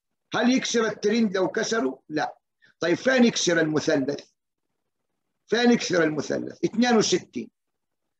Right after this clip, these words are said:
خلونا نشوف لو رسمنا شمعة هابطة الآن في هذا الشهر، تبغى تضرب المثلث،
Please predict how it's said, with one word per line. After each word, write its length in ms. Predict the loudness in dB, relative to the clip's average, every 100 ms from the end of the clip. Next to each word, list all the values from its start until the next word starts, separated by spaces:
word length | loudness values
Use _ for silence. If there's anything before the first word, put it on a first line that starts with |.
| _ _
خلونا 340 | 0 4 4
نشوف 340 | 4 4 4 4
لو 180 | 2
رسمنا 500 | 2 2 0 0 0
شمعة 460 | -2 -2 -2 -2 -2
هابطة 500 | 0 0 0 -2 -2
الآن 360 | -4 -2 -2 -2
في 180 | 0
هذا 200 | 0 0
الشهر، 440 | -2 -2 -4 -4 -8 _ _ _ _ _ _ _ _ _ _ _
تبغى 260 | -4 0 0
تضرب 400 | 0 2 4 4
المثلث، 640 | 2 2 0 0 -2 -8